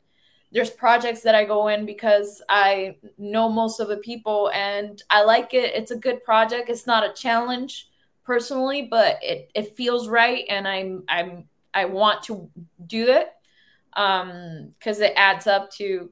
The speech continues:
having more experience overall and having the opportunity to be in front of the camera and practice my craft.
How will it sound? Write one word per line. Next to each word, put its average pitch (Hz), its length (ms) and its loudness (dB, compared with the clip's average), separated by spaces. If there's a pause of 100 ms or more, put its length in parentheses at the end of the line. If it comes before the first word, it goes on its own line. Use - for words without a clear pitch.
having 202 340 -2
more 196 180 -2
experience 247 600 -6
overall 202 540 0
and 190 420 -8
having 196 260 -6
the 196 100 -6
opportunity 190 540 -10
to - 120 -20
be 190 160 -16
in 190 100 -14
front 185 160 -10
of 175 80 -12
the - 60 -20
camera 233 540 -6 (460)
and 165 640 -10
practice 170 340 0
my 165 140 -4
craft. 254 480 0